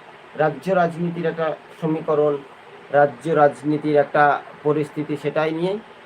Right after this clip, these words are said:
আমরা একটা আলোচনা করেছি যে আলিফা আহমেদ, তিনি তৃণমূলের প্রার্থী, স্বাগতিক মডেলে ভোট হলে হারবে, এটাও নিশ্চিত।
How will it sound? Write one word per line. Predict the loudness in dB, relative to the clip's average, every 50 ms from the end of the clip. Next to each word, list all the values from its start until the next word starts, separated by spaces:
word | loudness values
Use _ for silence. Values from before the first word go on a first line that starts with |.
| -20 -20 -10 -8
আমরা | -6 0 4 4 4
একটা | 4 6 6 6 6 4 2 -4 -4
আলোচনা | -2 2 4 4 4 6 4 2 2
করেছি | 2 2 2 2 2 0 -4 -8 -8 -10 -14 -20 -20 -18 -12 -4
যে | -2 0 0 0 -2 -4 -6 -4
আলিফা | -2 -2 -2 -2 -2 -2 -2
আহমেদ, | 0 0 0 0 0 0 0 0 -2 -6
তিনি | -6 -4 -2 -2
তৃণমূলের | -2 0 0 0 2 4 4 2 2
প্রার্থী, | 0 -2 -4 -4 -6 -10 -10 -10 -10 -10 -12 -16 -20 -20 -20 -20 -20 -18 -4
স্বাগতিক | -2 0 2 2 0 -2 -4 -6 -4 0
মডেলে | 2 4 4 4 6 4 4
ভোট | 2 2 -2 -2 -2
হলে | -2 0 -2 -4 -2
হারবে, | -2 -4 -4 -4 -6 -6
এটাও | -6 -6 -4 -4 -2 0 0
নিশ্চিত। | 0 0 -2 -6 -10 -12 -12 -12